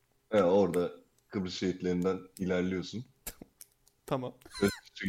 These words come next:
Speaker 1: geçiyorsun. Düz git.
Speaker 2: Hı hı.
Speaker 1: Watson's'tan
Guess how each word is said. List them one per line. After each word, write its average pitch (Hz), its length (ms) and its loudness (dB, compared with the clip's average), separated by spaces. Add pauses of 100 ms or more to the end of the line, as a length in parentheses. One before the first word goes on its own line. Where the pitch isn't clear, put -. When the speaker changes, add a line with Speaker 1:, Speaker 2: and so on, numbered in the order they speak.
Speaker 1:
geçiyorsun. 101 400 0 (760)
Düz 98 200 2
git. 98 300 -6 (240)
Speaker 2:
Hı 127 60 -14
hı. 123 300 -14 (1120)
Speaker 1:
Watson's'tan 117 880 0